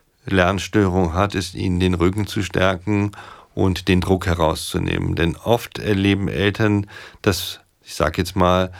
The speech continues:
Scheitern des Kindes in der Schule oder die erheblichen Probleme des Kindes in der Schule als auch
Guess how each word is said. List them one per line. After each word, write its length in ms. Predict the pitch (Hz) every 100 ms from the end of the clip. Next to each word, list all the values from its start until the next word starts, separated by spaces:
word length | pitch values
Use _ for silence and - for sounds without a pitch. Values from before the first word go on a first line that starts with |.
| -
Scheitern 560 | - - 85 104 110 107
des 180 | 92 -
Kindes 300 | 110 104 85
in 120 | 98
der 80 | 85
Schule 420 | - 101 107 113
oder 140 | 95
die 120 | 90 85
erheblichen 440 | 101 104 110 98
Probleme 600 | - 90 101 98 98 95
des 220 | 95 92
Kindes 240 | - 104 90
in 100 | 98
der 100 | 85
Schule 540 | - 101 98 95 -
als 180 | 98 -
auch 280 | 58 90